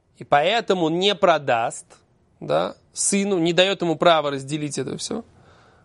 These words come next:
Говорит, «Го, камашман, здесь я сообщаю, что Риш Лакиш, я, говорю, продолжаю считать все равно, что сын может разделить эти две вещи». Поэтому каждый из них считает, что данная ситуа-, ситуация имеет специфику, которая требует дополнительной оговорки, что это все равно нанизывается на те же самые,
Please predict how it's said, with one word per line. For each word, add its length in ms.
Говорит, 320
«Го, 480
камашман, 540
здесь 220
я 60
сообщаю, 800
что 480
Риш 180
Лакиш, 220
я, 100
говорю, 140
продолжаю 680
считать 420
все 120
равно, 140
что 140
сын 220
может 260
разделить 360
эти 160
две 160
вещи». 300
Поэтому 260
каждый 420
из 60
них 140
считает, 260
что 100
данная 240
ситуа-, 380
ситуация 560
имеет 200
специфику, 380
которая 340
требует 260
дополнительной 420
оговорки, 400
что 140
это 140
все 160
равно 220
нанизывается 600
на 120
те 160
же 80
самые, 560